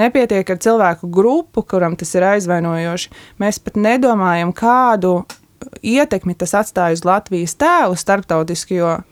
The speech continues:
nu, ja jau tas saldējuma nosaukums ir angliski, nu, kaut vai Igaunijā viņi viņu pārdos turpat pāri robežai. Ā, tas nes līdzi zināmas sekas. Mm,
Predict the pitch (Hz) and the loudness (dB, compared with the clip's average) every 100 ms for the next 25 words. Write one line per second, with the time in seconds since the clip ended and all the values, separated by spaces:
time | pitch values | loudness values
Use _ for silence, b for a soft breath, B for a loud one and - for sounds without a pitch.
0 | - 233 240 240 185 175 - - 220 214 | -6 0 2 2 2 -2 -2 0 2 4
1 | 185 214 226 180 180 - 185 196 233 208 | 2 2 2 0 0 0 2 2 2 0
2 | - 202 208 - B B B - 240 208 | -2 -2 -2 -2 B B B 2 2 4
3 | 185 220 233 190 175 175 165 175 180 185 | 2 2 2 2 2 2 0 0 -4 -4
4 | 180 196 202 220 180 175 233 180 170 214 | -2 2 2 2 2 0 -2 -2 0 0
5 | 262 _ 196 202 214 196 214 208 185 170 | -4 _ 2 4 2 2 2 2 2 0
6 | 180 B B B 180 185 180 175 - - | -2 B B B -6 -2 0 -2 -4 -4
7 | 302 - - - - - _ _ _ - | -2 -2 -4 -8 -10 -14 _ _ _ -4
8 | 202 208 302 - 240 233 311 247 214 262 | 0 2 2 2 2 2 2 2 2 2
9 | 285 202 180 - - 240 359 - 233 - | 2 2 0 -2 0 0 0 -2 -2 -2
10 | - - - 220 208 | -6 -8 -4 0 0